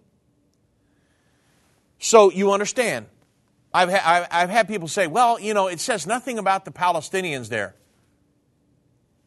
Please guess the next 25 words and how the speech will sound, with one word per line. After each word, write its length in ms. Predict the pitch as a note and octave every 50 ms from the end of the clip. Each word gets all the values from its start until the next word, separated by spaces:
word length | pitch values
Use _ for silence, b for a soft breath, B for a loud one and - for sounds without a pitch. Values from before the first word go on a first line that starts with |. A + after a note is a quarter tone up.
| _ _
You 80 | - A2
gotta 220 | A2+ B2 C3+ C#3+
understand 560 | D3+ D#3+ E3 D3 - - G3+ G3 E3+ C#3+ C3+ - -
every 360 | C#3+ D3 D3+ C#3 C#3+ F#3 G3
clue 420 | - - - A3 B3+ C4 B3+ A#3 F#3
here 240 | C#3 C#3+ C#3 C#3
to 120 | C#3 C#3+ C3
understand 460 | C#3 D3 D#3+ D#3 - G3+ G3 F#3+ F3
what's 120 | E3+ D3
going 220 | - F#3 F#3 F#3 G3
on. 240 | G3+ F3+ C3+ G#2 - _ b b b b b b b _ -
Presently, 640 | - F#3 G3+ G#3 A3 A#3+ A3+ A3 A#3 A#3+ A#3 A3+ b b b b b -
the 140 | E3+ E3
Israeli 520 | D#3 C#3+ B2+ D3+ D#3+ F3+ G3 G#3 G#3+ G#3+ -
enemies 480 | F3 E3+ C#3+ B2 A#2 B2 C#3 D3 C#3
deny 640 | A#2+ A2+ D#3+ D#3 D3 E3+ F#3 F3 D3 C3+ C3 C3 C#3 C#3
that 180 | C3 C#3+ C3+ -
she 260 | - - F#3 F#3 F3
has 220 | E3+ E3+ F3 D3
a 80 | F3 D#3+
right 260 | C3 C3+ C#3 C#3 C3+
to 80 | - D#3+
the 120 | D3+ D3
homeland 440 | C#3+ F#3 F#3 D#3+ C3 A#2 A2 G#2+ G2+
there. 180 | F#2 F#2 -